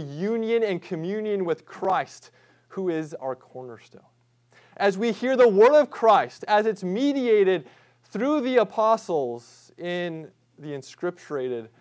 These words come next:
word of God, as we glean from the wisdom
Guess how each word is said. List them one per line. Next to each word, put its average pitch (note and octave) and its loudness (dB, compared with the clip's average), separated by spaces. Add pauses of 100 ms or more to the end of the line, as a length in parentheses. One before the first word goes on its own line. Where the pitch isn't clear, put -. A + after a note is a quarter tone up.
(200)
word B2+ -12
of G#2+ -14
God, G#2+ -18 (560)
as D3 -6
we E3 -8
glean C#3 -6
from D3+ -6 (840)
the D#3 -4
wisdom C#3 -2